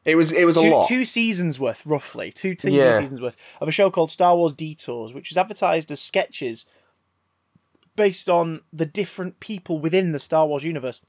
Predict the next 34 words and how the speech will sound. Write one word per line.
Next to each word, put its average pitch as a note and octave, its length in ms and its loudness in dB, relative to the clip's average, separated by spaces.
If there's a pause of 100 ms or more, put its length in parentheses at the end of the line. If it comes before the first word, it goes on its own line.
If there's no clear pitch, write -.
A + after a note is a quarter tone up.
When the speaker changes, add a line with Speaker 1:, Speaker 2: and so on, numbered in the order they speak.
(720)
Speaker 2:
The D#3 160 -2
everyday F3 380 0
people, B2 420 -12 (400)
the - 80 -10
shops, - 540 -2
the D#3 80 -18
businesses, D3 680 -4
the - 80 -18
families D#3+ 560 -4
affected - 540 -6
by, B2+ 440 0 (480)
you D3+ 100 -12
know, A#2 120 -6
the A2 80 -10
conflicts - 480 -8
going A#2 280 -4
on A#2+ 180 -10 (380)
in D3 140 -6
the D3+ 60 -6
time C#3 360 -4
between C3+ 380 -8
the C3 40 -12
prequel B2 540 -10
and A2+ 300 -8
the, A2 520 -12
um, A2 520 -10
original B2+ 360 -6
trilogy. D#3 360 -6
Speaker 1:
So, - 160 0
like, C#3+ 180 2
comedic D#3 520 2
versions B2+ 640 2
of A2 240 0
those A2 460 4